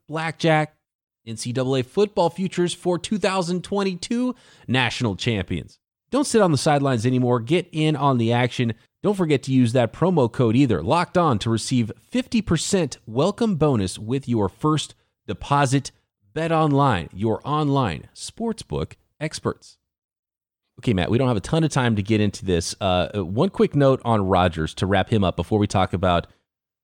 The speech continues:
the potential landing spots and what makes sense for the Lions and Matthew Stafford. Do you think Aaron Rodgers is trying to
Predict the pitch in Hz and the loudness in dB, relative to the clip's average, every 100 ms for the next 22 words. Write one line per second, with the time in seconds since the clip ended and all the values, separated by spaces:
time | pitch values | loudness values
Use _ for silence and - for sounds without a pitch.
0 | _ _ _ _ 90 104 190 143 131 127 | _ _ _ _ -6 0 0 2 2 4
1 | 113 - - 92 64 - 104 92 107 117 | 2 0 -2 0 -2 -4 -2 0 0 2
2 | 113 - - 101 82 - - 101 95 92 | 0 -2 -2 -2 -4 -10 -4 0 2 2
3 | 90 90 92 90 87 - 90 85 90 - | 2 2 2 2 0 -2 -4 -2 -4 -6
4 | 69 - 92 87 78 73 - _ _ _ | -8 -2 0 0 -2 -6 -10 _ _ _
5 | _ _ _ _ _ _ _ _ _ _ | _ _ _ _ _ _ _ _ _ _
6 | _ - 196 226 202 - 156 151 139 135 | _ -2 0 2 0 2 0 2 2 2
7 | 135 120 92 113 104 101 - _ _ _ | 0 -2 2 2 0 -6 -12 _ _ _
8 | _ _ _ _ _ _ _ _ _ _ | _ _ _ _ _ _ _ _ _ _
9 | _ - - 131 131 120 113 - 120 113 | _ -8 -2 0 2 2 0 2 4 4
10 | 107 98 | 2 0